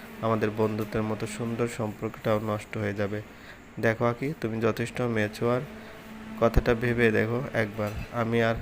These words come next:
মাহি রিলেশনটায় অনেক এগিয়ে গেছি, তা আজকের এই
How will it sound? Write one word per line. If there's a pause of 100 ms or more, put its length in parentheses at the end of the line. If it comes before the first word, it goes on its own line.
(460)
মাহি
রিলেশনটায়
অনেক
এগিয়ে
গেছি, (500)
তা
আজকের
এই